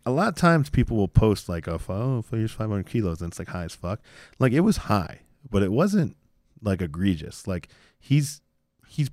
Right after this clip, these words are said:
probably one of the strongest squatters of all time, even taking out a five hundred kilo training squat, because what he did in twenty thirteen was basically not warm up and then squat a thousand three on a second or some shit like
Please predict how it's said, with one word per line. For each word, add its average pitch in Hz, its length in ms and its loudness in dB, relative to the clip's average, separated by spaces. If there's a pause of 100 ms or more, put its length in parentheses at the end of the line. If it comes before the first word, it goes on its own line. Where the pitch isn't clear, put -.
probably 165 580 2
one 110 260 2
of 107 60 -2
the 98 80 -2
strongest 101 560 -2
squatters 90 600 -6 (180)
of 95 160 0
all 92 160 2
time, 98 400 -2
even 95 260 -2
taking 90 420 -8
out 87 260 -10 (100)
a 90 80 -8
five 87 240 -6
hundred 87 200 -8
kilo 90 220 -6
training 87 300 -10
squat, 120 320 -6
because 104 360 0 (480)
what 127 160 4
he 135 100 0
did 123 400 2
in 104 100 -2
twenty 113 260 0
thirteen 87 600 -4 (480)
was 101 460 0 (380)
basically 143 360 6
not 107 220 2
warm 92 260 0
up 87 300 -2 (840)
and 101 220 2
then 95 160 2
squat 98 320 0
a 85 40 -4
thousand 82 380 -4
three 82 160 -12
on 73 120 -14
a 73 40 -18
second - 360 -16 (840)
or 82 80 -6
some 76 180 -10
shit 69 200 -16
like 80 140 -16